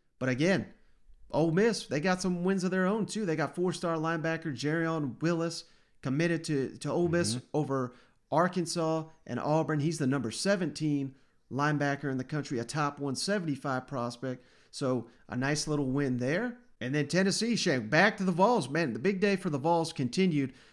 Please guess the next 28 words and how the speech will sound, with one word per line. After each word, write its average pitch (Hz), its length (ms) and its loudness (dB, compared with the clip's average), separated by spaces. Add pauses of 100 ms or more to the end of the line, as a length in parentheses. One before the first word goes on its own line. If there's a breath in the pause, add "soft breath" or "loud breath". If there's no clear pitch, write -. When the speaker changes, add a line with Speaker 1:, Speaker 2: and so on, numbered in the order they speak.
(120)
Speaker 1:
because 143 320 0
th- 110 100 -6
Speaker 2:
Mm-hmm. 151 240 -4
Speaker 1:
they 208 140 4
pulled 233 200 2
out 165 320 4
a, 147 40 -2
a 143 40 0
pretty 214 260 0
stunner, 202 600 0
pretty 220 160 2
big 190 160 2
stunner 202 300 0
here, 156 200 2
Shane, 151 400 -2 (220 loud breath)
at - 100 -10
the 131 100 -4
last 175 360 2
minute. 165 220 0
They 180 180 4
added 160 260 2
a, 131 200 -2
a 123 80 -6
four-star 185 520 0
pass 160 400 -2
rusher, 151 440 -4 (300 soft breath)
James 151 460 0
Pierce, 165 580 -2